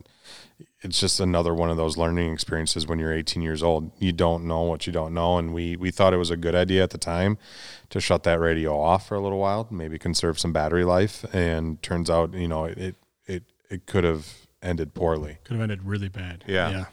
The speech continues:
Speaker 1: So you live, you learn. Luckily, uh, luckily we walked away with,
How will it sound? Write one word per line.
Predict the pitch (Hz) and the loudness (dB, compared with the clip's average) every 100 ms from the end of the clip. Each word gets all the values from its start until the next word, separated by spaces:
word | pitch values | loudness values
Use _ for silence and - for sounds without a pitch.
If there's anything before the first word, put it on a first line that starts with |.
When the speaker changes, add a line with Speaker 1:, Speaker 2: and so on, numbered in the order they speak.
| - | -14
Speaker 1:
So | - - 85 80 - - - - - | -4 2 2 0 -8 -20 -20 -20 -4
you | 95 92 | 4 8
live, | 101 101 | 8 6
you | 92 | 6
learn. | 92 92 92 - | 6 6 2 0
Luckily, | 90 85 95 90 85 85 | 0 2 4 4 4 4
uh, | 80 78 87 | 2 0 -2
luckily | 87 - 87 | -4 0 0
we | 85 | 0
walked | 80 82 - | 2 0 0
away | 82 80 | -2 -2
with, | 80 | -4